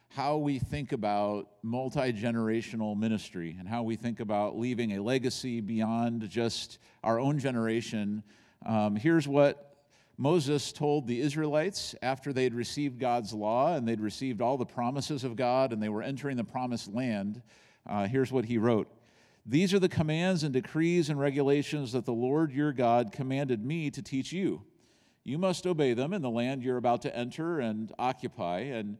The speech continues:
you and your children and grandchildren must fear the Lord as long as you live. If you obey these decrees and commands, you'll enjoy a long life.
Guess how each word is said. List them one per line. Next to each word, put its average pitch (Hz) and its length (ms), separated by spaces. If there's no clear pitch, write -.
you 175 240
and 196 100
your 185 120
children 175 460
and 131 140
grandchildren 127 800
must 127 320
fear 185 220
the 190 80
Lord 131 300
as 120 120
long 123 280
as 113 100
you 123 140
live. 165 260
If 123 160
you 147 80
obey 147 220
these 156 200
decrees 156 380
and 143 100
commands, 147 480
you'll 131 160
enjoy 123 320
a - 20
long 107 280
life. 101 420